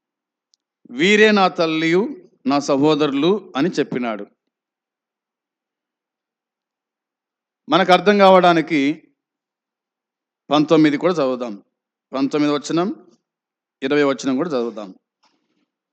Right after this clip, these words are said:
"ఆయన తల్లియు సహోదరులను ఆయన యొద్దకు వచ్చి, జనులు గుంపుగా ఉండుట చూచి చేత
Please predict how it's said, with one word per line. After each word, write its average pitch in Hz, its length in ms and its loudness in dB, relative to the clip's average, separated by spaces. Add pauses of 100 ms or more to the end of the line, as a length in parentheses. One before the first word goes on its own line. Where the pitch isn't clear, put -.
(500)
"ఆయన 180 200 4
తల్లియు 190 720 0 (340)
సహోదరులను 165 1200 0 (1000)
ఆయన 180 280 6
యొద్దకు 185 500 4
వచ్చి, 175 720 -2 (1040)
జనులు 196 320 6
గుంపుగా 190 640 4
ఉండుట 175 360 2
చూచి 151 760 -2 (140)
చేత 143 180 -2